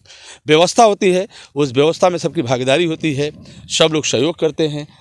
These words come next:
आप देख सकते हैं, संतों के लिए यहाँ पे,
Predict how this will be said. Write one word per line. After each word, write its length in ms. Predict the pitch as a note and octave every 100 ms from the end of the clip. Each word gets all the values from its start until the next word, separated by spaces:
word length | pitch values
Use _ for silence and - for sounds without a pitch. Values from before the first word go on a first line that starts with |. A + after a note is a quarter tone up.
| _ _
आप 80 | B2
देख 180 | B2 D#3
सकते 300 | E3+ - F#3
हैं, 140 | F3 F3 - - -
संतों 400 | - C#3+ C3 D#3
के 140 | D#3+
लिए 120 | D3+
यहाँ 220 | D#3 D3+
पे, 200 | D3+ D#3+